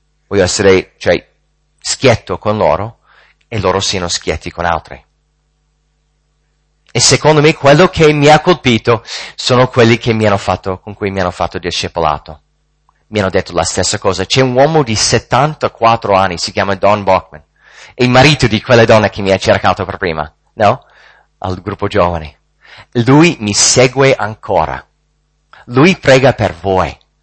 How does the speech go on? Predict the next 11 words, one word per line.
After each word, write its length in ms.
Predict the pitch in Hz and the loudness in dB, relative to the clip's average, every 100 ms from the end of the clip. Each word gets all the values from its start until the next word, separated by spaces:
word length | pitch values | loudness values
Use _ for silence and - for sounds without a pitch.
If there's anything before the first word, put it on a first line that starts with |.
| _ _ _ _ _ _ _ _ _ _ _ _ _ _ _ _ _ _ _ _ _ _ _ _ _ _ _ _ _ _ _ _ _ _ _ _ _ _ _ _ _ _ | _ _ _ _ _ _ _ _ _ _ _ _ _ _ _ _ _ _ _ _ _ _ _ _ _ _ _ _ _ _ _ _ _ _ _ _ _ _ _ _ _ _
Mi 140 | 90 | -8
ha 80 | - | -8
colpito. 640 | - 87 - 73 - 67 _ _ _ _ _ _ _ _ _ _ _ - | -6 -8 -8 -14 -16 -20 _ _ _ _ _ _ _ _ _ _ _ -8
Lasciato 640 | 87 - 87 - 87 80 - _ | -6 -2 -2 -4 -8 -10 -16 _
segno. 420 | - 95 82 78 170 | -6 -4 -4 -4 0
Ultimo, 600 | 165 - 147 127 107 - - - - _ | 0 0 0 2 2 -2 -20 -20 -20 _
eh, 460 | - 104 101 98 92 - - _ _ _ | -2 2 4 2 0 -6 -20 _ _ _
chiudo 300 | - 120 101 | -4 0 0
qua. 300 | 98 80 73 - - - _ | 2 2 2 -8 -18 -18 _
Zona 320 | - 143 151 117 | 0 4 4 2
blu. 280 | 104 90 | 0 -2